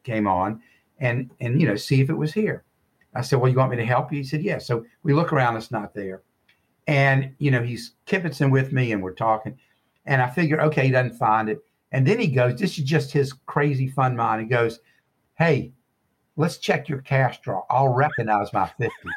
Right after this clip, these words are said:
I go, "Are you done?" We went to breakfast. We became best friends. But the best part of the story, if I can get through it, we, we always kidded about it. And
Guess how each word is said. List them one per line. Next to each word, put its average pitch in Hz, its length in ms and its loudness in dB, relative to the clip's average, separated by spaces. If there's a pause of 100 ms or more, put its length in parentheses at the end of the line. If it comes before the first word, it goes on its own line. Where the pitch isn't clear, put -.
I - 340 -4
go, - 120 2
"Are 165 160 2
you 208 200 -4
done?" 107 220 0 (480)
We 143 120 2
went 220 180 2
to 196 80 2
breakfast. 135 460 0
We 135 80 -2
became 139 300 0
best 127 200 0
friends. 113 300 -6
But 135 120 -8
the 131 80 -2
best 190 420 -2
part 139 160 4
of 131 80 -4
the 120 60 -10
story, 101 500 -4 (320)
if 131 140 -6
I 120 120 0
can 120 160 -6
get 120 240 -8
through 117 300 -2
it, - 100 -14 (1600)
we, 135 440 2 (140)
we 131 240 0
always 151 720 2 (140)
kidded 151 300 2
about 101 380 -4
it. 98 140 -14 (460)
And 117 480 -2